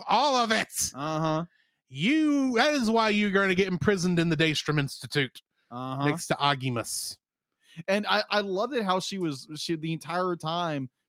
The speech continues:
Speaker 2: before she had her little turnaround, where it'd be like, "Oh, I'm gonna get, you know, sent to a penal colony or something like that."
Speaker 1: Yeah.
Speaker 2: Because, because I, I, I went, I went, um,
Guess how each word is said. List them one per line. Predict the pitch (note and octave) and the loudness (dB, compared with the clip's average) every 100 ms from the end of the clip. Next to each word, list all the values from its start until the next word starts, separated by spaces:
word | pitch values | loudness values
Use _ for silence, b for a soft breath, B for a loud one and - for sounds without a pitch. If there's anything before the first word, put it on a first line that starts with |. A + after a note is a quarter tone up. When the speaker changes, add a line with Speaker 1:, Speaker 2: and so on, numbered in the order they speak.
| - | -8
Speaker 2:
before | C#3+ F3 F3 | -4 -4 -4
she | - | -2
had | E3 | 0
her | D3 | 0
little | D3 E3 C3 | -2 -4 -6
turnaround, | - G3 F#3 B2+ A#2 A2 A2+ - _ _ | -8 -6 -4 -4 -4 -6 -8 -12 _ _
where | D#3 | -2
it'd | D#3 | 2
be | E3+ | 2
like, | F3+ F3 E3+ | 4 2 2
"Oh, | G#3 A#3 F#3 | 2 2 2
I'm | G3 | 2
gonna | G#3+ F#3 | 2 2
get, | F3+ E3+ - | 0 -2 -4
you | F3 D#3 | 0 2
know, | C3+ B2 | 0 -2
sent | - G3 F3+ | -6 -6 -6
to | - E3 | -2 -2
a | |
penal | C#3 - A3 | 0 -2 -2
colony | D#3+ D3+ C#3 C3 B2 | -2 -2 -2 -2 -4
or | |
something | A#2 C#3 A#2+ | -4 -2 -2
like | A2+ | -2
that." | A#2 G2 - - _ _ _ _ - | -2 -4 -8 -18 _ _ _ _ -2
Speaker 1:
Yeah. | D#3+ | 0
Speaker 2:
Because, | D3 D3 C#3 | 2 -2 -4
because | D3 D#3 C#3+ | -2 -2 0
I, | C#3 B2+ C3+ | 0 0 -2
I, | A#2+ | -4
I | C3+ C#3 | -4 -2
went, | C#3 D3 | -2 -2
I | C3+ | -2
went, | C3+ C#3+ | -2 -2
um, | C3 A#2+ A2+ G#2+ F#2+ | 0 0 0 -2 -6